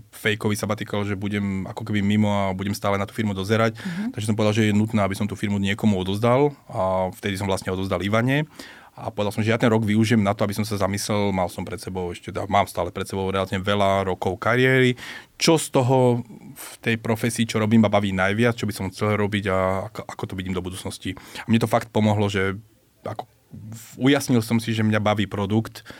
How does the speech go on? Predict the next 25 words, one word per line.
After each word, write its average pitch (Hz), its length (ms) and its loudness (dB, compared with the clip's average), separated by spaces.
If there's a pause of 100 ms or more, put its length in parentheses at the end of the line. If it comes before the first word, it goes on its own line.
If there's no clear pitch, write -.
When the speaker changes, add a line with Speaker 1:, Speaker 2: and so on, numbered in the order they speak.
(120)
Speaker 1:
mňa 104 80 -2
baví 95 480 0
vymýšľať 101 640 -2
tie 101 140 -4
veci 98 340 -4
alebo 95 240 -2
podielať 113 400 2
sa 107 100 -2
na 98 80 0
tom, 110 140 2
aby 101 140 2
vznikali 104 320 -2
nové 101 260 0
veci. 113 400 2 (360)
A 92 280 0 (100)
to - 140 -4
bola 98 140 0
tá 98 100 -4
rola, 92 240 0
do 90 100 -6
ktorej 92 240 -6
som 95 140 -8
sa 104 100 -4
potom 101 220 -6
vrátil 113 720 2